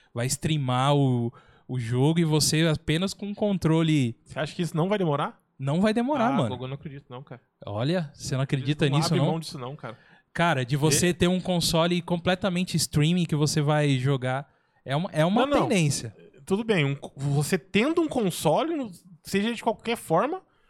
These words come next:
Speaker 2: show de bola. Agora você começar, tipo, ter, não, você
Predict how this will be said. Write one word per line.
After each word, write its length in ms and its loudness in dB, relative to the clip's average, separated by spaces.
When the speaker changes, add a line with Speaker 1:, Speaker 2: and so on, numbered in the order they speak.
Speaker 2:
show 220 0
de 100 2
bola. 400 0
Agora 300 2
você 260 0
começar, 480 0
tipo, 220 -6
ter, 260 -2
não, 220 -2
você 300 -4